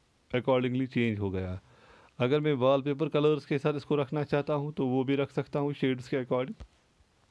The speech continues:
ये देखिए, अभी डार्क थीम का ऑप्शन भी अवेलेबल है।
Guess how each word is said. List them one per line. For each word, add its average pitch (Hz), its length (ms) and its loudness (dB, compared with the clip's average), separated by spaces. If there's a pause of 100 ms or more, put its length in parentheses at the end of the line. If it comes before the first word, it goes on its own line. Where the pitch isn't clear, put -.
(200)
ये 135 140 2
देखिए, 113 360 -6 (2250)
अभी 139 320 2 (240)
डार्क 127 340 2 (100)
थीम 151 120 2
का 147 140 2
ऑप्शन 139 280 0
भी 147 120 0
अवेलेबल 135 420 2
है। 170 200 -4